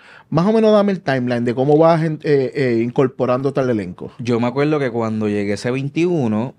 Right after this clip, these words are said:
Speaker 2: pues, para mí fue un debut y despedida y un one night stand. Ah,
Speaker 1: La
Speaker 2: gracias por
Speaker 1: pasé.
Speaker 2: todo, gracias por la invitación, la pasé chévere,
Speaker 1: Ajá.
Speaker 2: todo chilling.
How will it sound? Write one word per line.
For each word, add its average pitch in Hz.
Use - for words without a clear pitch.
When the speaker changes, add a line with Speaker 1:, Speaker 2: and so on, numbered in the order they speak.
Speaker 2:
pues, 107
para 110
mí 104
fue 131
un 120
debut 101
y -
despedida 127
y 185
un 123
one 123
night 139
stand. 196
Ah, 208
Speaker 1:
La -
Speaker 2:
gracias 139
por 202
Speaker 1:
pasé. 160
Speaker 2:
todo, 208
gracias 151
por 175
la 175
invitación, 185
la 175
pasé 147
chévere, 190
Speaker 1:
Ajá. 175
Speaker 2:
todo 143
chilling. 190